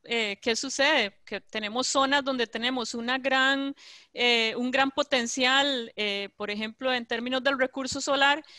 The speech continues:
y que en este momento no se está, este, utilizando ese potencial de la mejor manera, a veces por falta de conocimiento, falta de promoción. Eh, bueno, y también existen otras razones que ya son regulatorias,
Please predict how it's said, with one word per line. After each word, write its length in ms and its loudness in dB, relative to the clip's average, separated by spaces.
y 140 -2
que 280 2
en 100 -2
este 220 -2
momento 420 -2
no 140 -4
se 140 -6
está, 760 0
este, 840 -6
utilizando 720 2
ese 260 2
potencial 600 -2
de 80 -4
la 140 0
mejor 240 -4
manera, 340 0
a 40 4
veces 260 -4
por 160 -6
falta 300 -6
de 20 -20
conocimiento, 680 -2
falta 280 -4
de 80 -2
promoción. 720 -2
Eh, 380 2
bueno, 180 4
y 60 2
también 300 -2
existen 420 -4
otras 480 -4
razones 400 -8
que 80 -10
ya 100 -4
son 200 -8
regulatorias, 760 -2